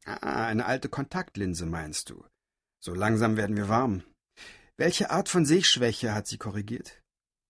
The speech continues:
„Sie wurde hergestellt, um starke Kurzsichtigkeit auszugleichen.“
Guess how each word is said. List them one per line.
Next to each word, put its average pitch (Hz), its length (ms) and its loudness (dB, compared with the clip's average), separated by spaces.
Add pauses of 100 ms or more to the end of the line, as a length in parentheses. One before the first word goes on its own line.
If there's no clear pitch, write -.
(260)
„Sie 170 320 2
wurde 185 180 0
hergestellt, 160 680 4
um 113 160 -2
starke 131 400 -2
Kurzsichtigkeit - 920 -8
auszugleichen.“ 87 760 -8